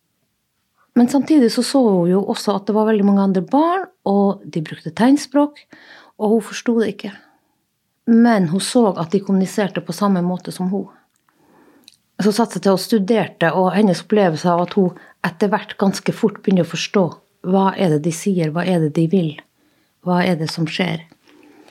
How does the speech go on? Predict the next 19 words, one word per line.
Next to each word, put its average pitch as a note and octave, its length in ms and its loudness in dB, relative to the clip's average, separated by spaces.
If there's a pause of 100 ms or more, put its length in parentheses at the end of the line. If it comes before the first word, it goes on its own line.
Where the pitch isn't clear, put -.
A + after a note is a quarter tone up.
(500)
Så - 140 0
hun G#3 140 4
lærer G3+ 340 2
seg D#3 240 0
da E3 160 2
å D#3+ 160 0
kommunisere F#3 460 2
ganske F3+ 260 -4
fort. - 380 -12 (880)
Men A#3+ 140 4
det C#4+ 80 4
var C#4 100 4
da A#3+ 80 4
også A3+ 160 -2
sånn A3 320 0
at - 160 -6
døveskolen A3 560 2
var G3 140 2
jo F3+ 160 0